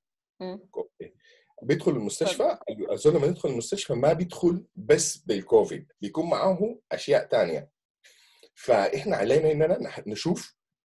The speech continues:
Speaker 2: ال، ال، ال، ال، الأمراض التانية دي دخلها بعلاجات الكوفيد اللي حيحصل شنو. فبالنسبة لنا لاحظنا إنه في high، very high risk of تجلطات، فبالتالي ال، venothromboembolism prophylaxis، ال في تي اي، بالنسبة بندي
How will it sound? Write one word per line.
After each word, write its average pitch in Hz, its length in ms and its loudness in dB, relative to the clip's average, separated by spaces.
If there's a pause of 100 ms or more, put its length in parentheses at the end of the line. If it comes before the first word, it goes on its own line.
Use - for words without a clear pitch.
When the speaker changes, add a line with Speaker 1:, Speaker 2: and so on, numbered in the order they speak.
(100)
Speaker 2:
ال، 90 200 -4
ال، 87 360 -6
ال، 82 240 -4
ال، 80 260 -8
الأمراض 95 480 -4
التانية 143 380 0
دي 143 320 -8
دخلها 143 460 -2
بعلاجات 85 500 -2
الكوفيد 131 360 0
اللي 87 120 -2
حيحصل - 320 -10
شنو. - 300 -12 (680)
فبالنسبة 101 760 2
لنا 151 380 0
لاحظنا 120 360 -4
إنه 120 140 0
في 131 340 -10
high، 123 460 0
very 143 80 -4
high 147 280 0
risk - 160 -8
of - 60 -16
تجلطات، 156 600 -2 (540)
فبالتالي 156 640 -2
ال، 85 560 -6
venothromboembolism 101 1800 -4 (100)
prophylaxis، 127 480 -4
ال 87 120 -2
في 117 100 -6
تي 98 260 -12
اي، 175 60 -6
بالنسبة 117 380 -6
بندي 110 420 -2